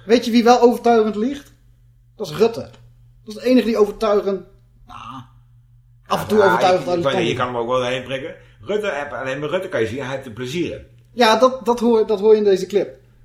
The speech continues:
Speaker 2: Rutte heb, gaat
Speaker 1: Ja,
Speaker 2: gewoon,
Speaker 1: kom.
Speaker 2: als, Rutte liegt als hij vrolijk is. Ja?
Speaker 1: Hij klinkt altijd vrolijk. Hij, hij
Speaker 2: Ja, maar als hij, als hij, als hij liegt, gaat hij, gaat hij heel erg, eh, gewoon lachen een beetje erbij.
Speaker 1: Ik heb de clip gehoord, hoe, hoe,
Speaker 2: Oh,
Speaker 1: hoe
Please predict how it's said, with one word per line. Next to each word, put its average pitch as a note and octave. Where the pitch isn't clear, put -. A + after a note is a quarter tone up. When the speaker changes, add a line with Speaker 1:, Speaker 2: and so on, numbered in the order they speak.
Speaker 2:
Rutte G#3+
heb, C#3+
gaat D3
Speaker 1:
Ja, F3
Speaker 2:
gewoon, D#3+
Speaker 1:
kom. -
Speaker 2:
als, D3+
Rutte F#3+
liegt F3
als D#3+
hij E3
vrolijk D3+
is. D2+
Ja? C#3
Speaker 1:
Hij C#3+
klinkt C#3+
altijd C#3+
vrolijk. A#2
Hij, C3+
hij -
Speaker 2:
Ja, D3
maar D3
als E3+
hij, D#3+
als -
hij, F3
als C#3
hij D#3+
liegt, G3+
gaat F3+
hij, F3+
gaat D3+
hij D#3
heel D#3
erg, D#3
eh, C2
gewoon B2+
lachen D3+
een F2
beetje E2+
erbij. E2
Speaker 1:
Ik -
heb G3+
de F#3+
clip A3
gehoord, G#3
hoe, -
hoe, G3+
Speaker 2:
Oh, F#3+
Speaker 1:
hoe -